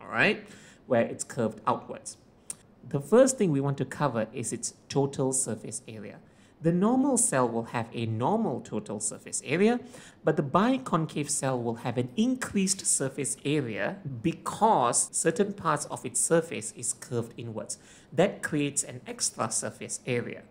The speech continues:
for the biconcave cell. The biconvex cell also has a larger surface area because the area is curved outwards,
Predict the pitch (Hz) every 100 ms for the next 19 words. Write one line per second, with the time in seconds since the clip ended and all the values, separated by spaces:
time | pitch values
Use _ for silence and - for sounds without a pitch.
0 | - - 123 107 107 104 - 110 104 107
1 | 95 - - - - - - - 139 135
2 | 208 269 - 160 151 151 139 139 139 -
3 | - 127 123 123 - 240 262 - 123 123
4 | 123 - 117 113 113 113 113 - 113 -
5 | 104 - 202 240 240 240 247 240 - -
6 | - 226 - 175 160 160 - - - 131
7 | 123 123 123 - 156 151 147 143 - 131
8 | - - - 123 123 - - 127 123 -
9 | - -